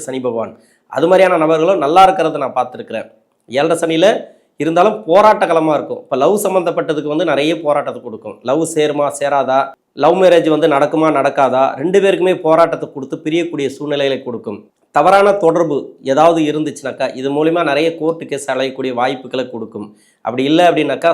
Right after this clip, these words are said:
சண்டை சச்சரவுகள், ரெண்டு குடும்பத்துக்கும் சண்டை சச்சரவுகள்லாம் வரும் இந்த ஜென்ம சனியில. தவறான தொடர்புகளை இருக்கக்கூடிய நபர்கள், அதாவது கணவன் மனைவியா இருப்பீங்க,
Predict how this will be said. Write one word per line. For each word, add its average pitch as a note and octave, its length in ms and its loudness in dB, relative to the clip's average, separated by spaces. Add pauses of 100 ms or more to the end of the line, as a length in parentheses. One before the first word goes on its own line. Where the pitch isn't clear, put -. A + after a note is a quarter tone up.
சண்டை D3 280 0
சச்சரவுகள், A#2 500 -4 (160)
ரெண்டு C3 200 -6
குடும்பத்துக்கும் C#3+ 540 -6 (380)
சண்டை D3 260 -2
சச்சரவுகள்லாம் C3+ 560 -2
வரும் C#3 200 -2
இந்த B2 180 -4
ஜென்ம C3 280 -2
சனியில. A#2 260 -8 (180)
தவறான D#3+ 380 2 (100)
தொடர்புகளை C#3+ 500 -4
இருக்கக்கூடிய B2 480 -6
நபர்கள், A2+ 400 -6
அதாவது A#2+ 260 -4 (520)
கணவன் D3+ 320 -2
மனைவியா D3 300 0
இருப்பீங்க, C3+ 300 -6